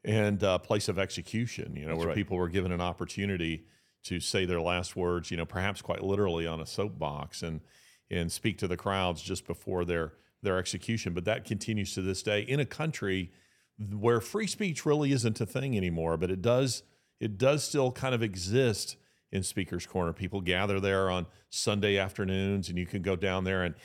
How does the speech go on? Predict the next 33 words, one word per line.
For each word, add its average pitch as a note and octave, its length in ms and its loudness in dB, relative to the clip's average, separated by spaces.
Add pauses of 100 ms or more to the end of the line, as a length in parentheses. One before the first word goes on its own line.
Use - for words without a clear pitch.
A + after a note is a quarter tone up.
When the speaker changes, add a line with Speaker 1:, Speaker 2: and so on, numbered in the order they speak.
(140)
Speaker 1:
you F#2+ 100 2
might F#2+ 220 2
hear G2 160 0
one F#2+ 240 0
guy F#2 300 2
who's F2+ 280 -2 (160)
shouting F#2 460 0
"Death F#2 280 2
to G2 120 0
America" F2+ 480 0
and E2+ 160 -2
burning F#2 260 2
a E2 60 -2
flag, G2 460 0
and F2 100 0
the F2 40 -2
next F#2+ 260 -2
guy F2+ 220 0
might F2 200 -2
be F2+ 100 -4
telling F2+ 320 -4
you F2 140 -2 (380)
how G2 180 2
to F#2 80 2
become F2+ 300 -4
a F2 80 2
millionaire. F#2 540 0
But F2+ 280 0 (480)
I, A2+ 120 2
I B2+ 200 2
think F3+ 480 -2
it's C#3 240 -2
a, G#2 320 2